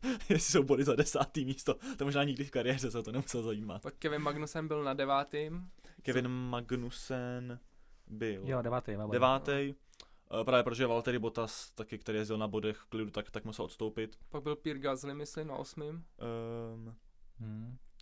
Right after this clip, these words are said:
Speaker 2: tak, tak.
Speaker 1: O ten jsem moc neslyšel během toho závodu, nebo nevím, jestli tam s někým bojoval vyloženě.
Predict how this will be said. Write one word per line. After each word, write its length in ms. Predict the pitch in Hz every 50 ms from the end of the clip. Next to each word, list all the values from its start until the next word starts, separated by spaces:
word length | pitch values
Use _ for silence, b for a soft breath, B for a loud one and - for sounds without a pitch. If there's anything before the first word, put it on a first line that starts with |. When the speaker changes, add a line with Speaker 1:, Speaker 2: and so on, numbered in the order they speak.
| - - - - -
Speaker 2:
tak, 140 | 120 110
tak. 280 | - 113 107 110 117 131
Speaker 1:
O 40 | 147
ten 180 | - 175 180
jsem 140 | 180 - 208
moc 180 | 202 202 202 -
neslyšel 380 | 202 190 190 - 226 214 233 202
během 180 | 202 202 190
toho 120 | 185 180 170
závodu, 240 | 175 170 160 160 160
nebo 260 | 156 151 147 156 156
nevím, 240 | 151 160 156 160 170
jestli 160 | 170 165 - 170
tam 120 | 160 160
s 20 |
někým 200 | 156 156 - 170 151
bojoval 380 | 139 135 139 143 147 147 151 147
vyloženě. 540 | 143 147 147 147 147 156 147 147 147 151